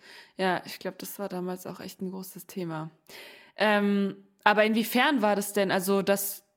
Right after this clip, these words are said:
haben die gesagt, dass die Strahlung geringer sind, als sie sind, oder dass weniger ausgetreten ist?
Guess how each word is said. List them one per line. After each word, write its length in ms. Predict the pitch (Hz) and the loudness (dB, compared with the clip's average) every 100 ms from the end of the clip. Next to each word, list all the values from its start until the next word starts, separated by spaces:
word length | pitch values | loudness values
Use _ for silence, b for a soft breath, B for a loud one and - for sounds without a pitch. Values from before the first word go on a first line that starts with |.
| _ - | _ -4
haben 220 | 196 214 | 2 2
die 80 | 220 | 2
gesagt, 260 | 202 208 214 | 2 0 0
dass 100 | 208 | -4
die 60 | |
Strahlung 420 | 190 - 208 226 220 | -6 0 2 2 0
geringer 360 | 214 233 254 | 0 2 2
sind, 200 | 214 220 | 2 0
als 180 | 202 202 | 0 -2
sie 80 | 185 | 0
sind, 220 | 190 233 | 0 2
oder 120 | 240 | 2
dass 220 | 196 202 190 | 2 0 0
weniger 420 | 226 247 208 196 | 0 2 2 2
ausgetreten 640 | 240 - 226 226 214 190 | 2 0 -4 -2 -2 -2
ist? 320 | 170 208 - | -2 -2 -6